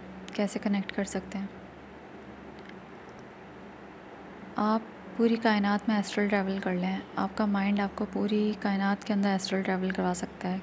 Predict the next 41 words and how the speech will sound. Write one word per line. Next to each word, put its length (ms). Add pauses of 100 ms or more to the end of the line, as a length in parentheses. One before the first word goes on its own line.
किसी 240
भी 120
dimension 480
में 140
ले 80
आ 120
सकता 340
है, 120 (560)
किसी 240
भी 140
realm 300
में 100
ले 100
आ 100
सकता 340
है। 100 (1500)
लेकिन 360
गॉड 300
से 160
अगर 180
आपको 240
मिलना 300
है, 180
तो 180
आपको 280
अपने 180
heart 380
के 140
साथ 140
connect 380
करना 260
होता 200
है। 260 (460)
माइंड 360
आपको 260
गॉड 280
की 100
तरफ 280
लेके 180
नहीं 100
जाता, 340